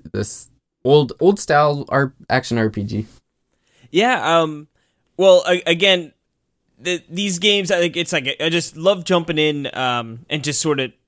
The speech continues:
Speaker 2: doing, like, no research beforehand, right? So obviously, I, I mentioned before I played eight, um, and then I saw, you know, Origin coming to the Switch, so, you know, I, I, I sorta knew we'd be talking about it here, so it was like, "Yeah, I'm definitely in." Uh,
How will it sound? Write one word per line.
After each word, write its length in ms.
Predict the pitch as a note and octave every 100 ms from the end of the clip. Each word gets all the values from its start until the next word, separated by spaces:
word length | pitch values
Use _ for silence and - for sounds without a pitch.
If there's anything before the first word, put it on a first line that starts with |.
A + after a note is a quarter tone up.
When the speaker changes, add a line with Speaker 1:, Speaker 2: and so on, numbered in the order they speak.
| _ _ _ _ -
Speaker 2:
doing, 320 | F3+ F3+ D#3
like, 160 | C#3+ C3+
no 220 | C#3+ D3
research 520 | C3+ C#3+ - D3 D3
beforehand, 600 | C3 - C3+ C#3 D3+ D3+
right? 200 | C3 C3+
So 160 | - D3
obviously, 460 | D3+ D#3 D3 D3+
I, 120 | C3+ - F#2+
I 80 | C3+
mentioned 300 | C3+ C3 C3
before 320 | A#2+ C#3 C3
I 60 |
played 360 | B2+ - C3+ B2
eight, 360 | C3 C#3 C3 _ _ _ -
um, 280 | A#2+ A#2+
and 160 | A#2+ C3+
then 80 | B2+
I 120 | B2
saw, 520 | - D3+ C3+ B2+ B2 -
you 120 | C3+
know, 240 | B2 A#2+ -
Origin 540 | D3 D3 C3+ C3 B2+
coming 380 | - D3 C3+ B2
to 340 | - D#3+ C#3+
the 80 | B2
Switch, 380 | - A3 A3 -
so, 280 | F#3 D#3 -
you 100 | C#3
know, 160 | B2+ B2+ _ _ -
I, 100 | -
I, 100 | D3+ - _ _ _
I 80 | C#3+
sorta 280 | E3+ F#3+ E3+
knew 200 | F3 E3
we'd 220 | D#3 D#3
be 80 | D3+
talking 320 | F3 D3 C3+
about 180 | C#3+ C3+
it 60 |
here, 340 | C3 E3 E3 D#3+
so 180 | D#3+ C#3+
it 20 |
was 120 | C3
like, 240 | C3+ B2
"Yeah, 200 | D#3+ D3+
I'm 120 | D3 C#3
definitely 380 | D3 D3+ C3+
in." 240 | C3 C3 B2
Uh, 320 | B2+ B2 A#2